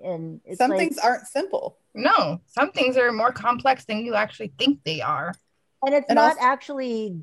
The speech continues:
Speaker 1: difficult either. It's
Speaker 3: No.
Speaker 1: just, just stop generalizing and stereotyping. And, you know, again, going back to, it's like, all you're doing is just creating what,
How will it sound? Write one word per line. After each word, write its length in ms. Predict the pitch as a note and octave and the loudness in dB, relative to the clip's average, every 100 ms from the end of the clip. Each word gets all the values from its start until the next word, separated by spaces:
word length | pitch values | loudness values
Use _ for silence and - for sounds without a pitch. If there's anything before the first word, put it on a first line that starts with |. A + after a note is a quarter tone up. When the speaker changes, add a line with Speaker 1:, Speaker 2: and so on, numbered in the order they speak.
| - | 2
Speaker 1:
difficult 800 | E4+ A4+ B3+ - G3+ E3+ D#3 - B3 | 2 2 -6 0 0 0 -8 -16 -10
either. 720 | D#4 F4+ C4+ G#3 F3 G#3 A#3 C#4 | -4 -2 -2 -4 -2 -4 -4 -2
It's 200 | A3+ - A#3 | -2 0 0
Speaker 3:
No. 60 | F4 | 2
Speaker 1:
just, 280 | F#3 B2 _ _ _ - B3+ | 0 -4 _ _ _ -6 -6
just 120 | - | -6
stop 420 | _ B3 C4+ F4 - _ F#3+ | _ 0 2 2 -2 _ -14
generalizing 920 | - A#3 E4 C#4+ A3 F3+ F3+ F3+ E3+ | -4 -4 0 -2 0 0 -2 -6 -8
and 180 | E3 E3 | -10 -12
stereotyping. 1120 | _ G#3 C4+ B3 G3+ E3+ E3+ D#3 C#3+ A#2+ G#2 - _ _ _ _ | _ -6 -4 -2 -2 -4 -6 -8 -8 -10 -12 -20 _ _ _ _
And, 280 | G#3 D4 C#4+ G#3+ | 2 2 2 -4
you 100 | A3+ | -4
know, 180 | A#3 | -2
again, 400 | A3 G#3 E4 C#4+ | -2 2 2 2
going 340 | G#3 A3 A3 G3+ | 0 -2 -2 -2
back 340 | A3 A#3 D#4+ | 0 0 -2
to, 340 | - A#3 G3+ G3 | -10 -2 -2 -2
it's 180 | G3 G#3 | -6 -4
like, 180 | F#3+ F#3 | -4 0
all 160 | A3 | -2
you're 200 | C#4+ D#4 | -2 -8
doing 360 | A3+ A3 C#4 A3 | -6 -6 -4 -4
is 180 | F#3+ F#3+ | -4 -6
just 200 | F#3+ - | -10 -10
creating 560 | A3+ G#3+ G#3 G#3 G3 | -8 -2 -2 -2 -4
what, 160 | F#3 | -4